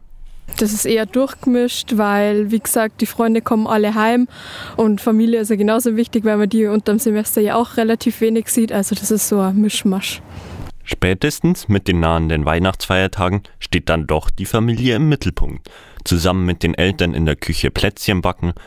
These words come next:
Speaker 2: oder mit dem Geschwisterchen das Haus dekorieren. Die Vorbereitungen für Weihnachten gehen in die finale Phase, was auch oft gewisse Konflikte mit sich bringt.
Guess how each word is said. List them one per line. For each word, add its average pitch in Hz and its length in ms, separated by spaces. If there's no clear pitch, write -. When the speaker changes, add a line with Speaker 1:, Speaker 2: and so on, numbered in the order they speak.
Speaker 2:
oder 151 200
mit 127 200
dem 92 100
Geschwisterchen 95 760
das - 160
Haus 85 200
dekorieren. 71 600
Die 80 80
Vorbereitungen 120 640
für 76 180
Weihnachten 101 480
gehen 87 220
in 67 120
die 71 100
finale 78 480
Phase, - 380
was 98 220
auch 80 300
oft - 260
gewisse 80 340
Konflikte - 520
mit 110 240
sich - 200
bringt. 67 260